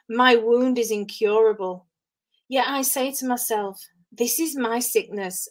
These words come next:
and I must endure it." My tent is destroyed.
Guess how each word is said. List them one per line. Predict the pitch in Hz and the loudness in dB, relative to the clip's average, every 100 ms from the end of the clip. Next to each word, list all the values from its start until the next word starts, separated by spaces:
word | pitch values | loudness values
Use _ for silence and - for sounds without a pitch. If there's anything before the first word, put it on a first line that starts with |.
| - | -8
and | 208 | -6
I | 220 254 | -2 -2
must | 226 220 226 - - | 0 0 0 -2 -6
endure | 214 220 196 190 202 | -6 -4 -4 -4 -4
it." | 196 - _ _ _ _ _ _ | -6 -8 _ _ _ _ _ _
My | 220 220 233 | 0 2 2
tent | 233 233 226 226 | 2 -2 -2 -4
is | 240 | -6
destroyed. | - 233 - - 214 208 208 | -6 -4 -4 -2 0 0 -2